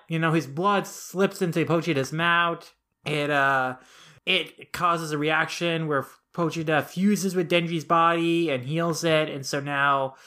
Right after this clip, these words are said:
Denji becomes half devil, and so he fights the zombies, he kills the devil, and then at the end of the chapter, a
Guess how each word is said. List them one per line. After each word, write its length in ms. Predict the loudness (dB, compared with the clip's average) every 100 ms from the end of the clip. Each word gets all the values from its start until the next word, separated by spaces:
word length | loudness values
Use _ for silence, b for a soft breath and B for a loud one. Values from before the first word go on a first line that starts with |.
| B B -10 -2
Denji 280 | 0 0 -4
becomes 400 | -2 -4 -6 -6
half 580 | 0 0 0 -6 -20 -2
devil, 680 | 0 2 4 4 4 0 -10 B B B
and 220 | -4 -2
so 140 | 2 2
he 120 | 0
fights 640 | -6 -2 0 0 -4 -8 0
the 140 | 0
zombies, 800 | 2 2 2 2 2 2 0 -4
he 80 | -6
kills 340 | -2 0 0
the 100 | -2
devil, 600 | 0 0 2 0 0 -4 -10 b b b b
and 240 | -4 0
then 240 | 2 2 2
at 100 | 0
the 180 | -4 0
end 380 | 0 2 2
of 100 | 2
the 80 | 0
chapter, 840 | -4 -2 0 0 0 0 2 2 0
a 440 | 0 0 0 -4